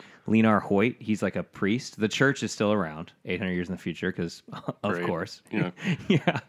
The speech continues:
Speaker 1: of course it is. And, um, the, he goes on this journey to try and find a, another priest who had vanished on Hyperion, this planet that they go
Speaker 2: Hmm.
Speaker 1: on the pilgrimage on. And he finds this other priest who had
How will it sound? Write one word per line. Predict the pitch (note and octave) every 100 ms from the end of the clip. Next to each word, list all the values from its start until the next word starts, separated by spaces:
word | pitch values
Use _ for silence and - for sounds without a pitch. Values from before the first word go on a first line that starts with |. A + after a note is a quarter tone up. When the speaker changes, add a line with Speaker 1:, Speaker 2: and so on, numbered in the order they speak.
| - -
Speaker 1:
of | F#3
course | D#3+ D3
it | G#2+
is. | E2 F#2 - - - -
And, | B2 B2+ B2+
um, | A#2+ A2+ G#2+ G2 G2+ - _ _ A2+
the, | A#2
he | G#2 - C3 B2+
goes | B2+ A#2+
on | A#2
this | G#2+ -
journey | A2+ A#2 A#2 G2+
to | G2
try | - G2
and | F#2
find | - G#2 G2 G2 F#2+ -
a, | F#2 F#2
another | F2 F2 G#2 B2+ A2+
priest | - F#2 F2 -
who | G2
had | F2+
vanished | E2+ F#2 G2 G#2+
on | A2 A2
Hyperion, | A2+ - A#2+ A#2+ B2
this | A#2
planet | - B2 B2+ B2
that | A#2
they | A#2
go |
Speaker 2:
Hmm. | A#2+
Speaker 1:
on | A#2+
the |
pilgrimage | A#2+ B2 B2 A#2+
on. | B2+ B2+ - - - - -
And | A2+ G#2 G2+ G2
he | - - A#2 B2 A#2 A2 - -
finds | - - C#3+ A#2 B2+ A2
this | A2 -
other | A2 G2+ F#2
priest | - A#2 A2 F#2+ - - -
who | G#2+
had | G2